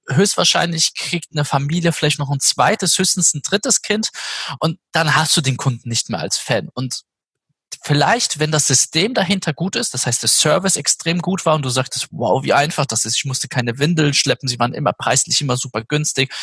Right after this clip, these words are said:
ich habe bestellt, sie sind am nächsten Tag, äh, gekommen", dann gewinnst du Fans und diese Fans sind in der Lage auch, nachdem sie keine Kleinkinder mehr haben, zu sagen, "Pass auf", zum Beispiel zu einer Freundin, die jetzt auch schwanger ist, "Ich habe immer bei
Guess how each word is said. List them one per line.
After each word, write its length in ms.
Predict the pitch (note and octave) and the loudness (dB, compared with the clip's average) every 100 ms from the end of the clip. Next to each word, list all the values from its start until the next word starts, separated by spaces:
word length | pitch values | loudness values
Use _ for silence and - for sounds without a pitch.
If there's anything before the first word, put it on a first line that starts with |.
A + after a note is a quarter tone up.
| - D#3+ | -6 0
ich 100 | C3+ | 0
habe 100 | B2 | 0
bestellt, 360 | A#2+ - D3+ C#3+ | 0 2 0 0
sie 100 | C3 | 0
sind 100 | C#3 | 0
am 100 | C3 | 2
nächsten 260 | B2+ - | 0 0
Tag, 320 | - D#3+ - - | 0 -2 -4 -4
äh, 220 | B2+ B2 | 2 2
gekommen", 320 | A#2 A#2 C#3+ D3 - - - - - - - _ - | 0 -2 -2 -4 -12 -12 -10 -12 -12 -14 -18 _ 0
dann 180 | D#3 F3+ | 0 2
gewinnst 400 | D#3+ E3 F3 - | 2 2 0 0
du 60 | |
Fans 640 | D3+ - E3 A3 D#4+ - - | -2 0 2 2 2 0 0
und 200 | D#3 C3+ | -4 0
diese 200 | G3+ G3+ | 2 2
Fans 300 | - F3+ F#3+ | 2 0 2
sind 140 | D#3+ | 0
in 100 | E3 | 2
der 100 | C#3+ | 2
Lage 380 | A#2+ A#2+ C#3 - | 2 2 2 2
auch, 220 | D3+ C#3+ | 2 2
nachdem 380 | C3 B2 E3 G3 | 0 0 0 0
sie 260 | E3+ D#3 C#3+ | 0 -2 -4
keine 260 | - C#3+ | -2 -2
Kleinkinder 560 | B2 D#3+ F#3+ D#3+ C3+ B2 | 0 0 0 0 2 2
mehr 300 | - B2 B2 | 0 0 4
haben, 280 | B2 D#3+ D#3+ | 2 2 -4
zu 120 | C#3+ | 0
sagen, 300 | C3 C#3 C3+ | 0 0 0
"Pass 160 | C3 D#3+ | 2 4
auf", 220 | A3 - - - - B2+ _ _ - | 2 0 -10 -10 -10 -12 _ _ -14
zum 120 | - | -8
Beispiel 260 | G#2+ - - | -4 -4 -2
zu 100 | B2 | -2
einer 120 | G#2+ | -2
Freundin, 400 | - D#3 F#3 D#3 | 2 2 2 0
die 100 | B2+ | 0
jetzt 180 | G#2+ - | 0 2
auch 140 | D#3+ | 2
schwanger 300 | - E3 D#3 | 4 2 2
ist, 100 | D#3+ - | 0 2
"Ich 100 | - | 0
habe 140 | F3+ | 2
immer 160 | E3 D3 | 0 2
bei 240 | C3+ C3 | 2 0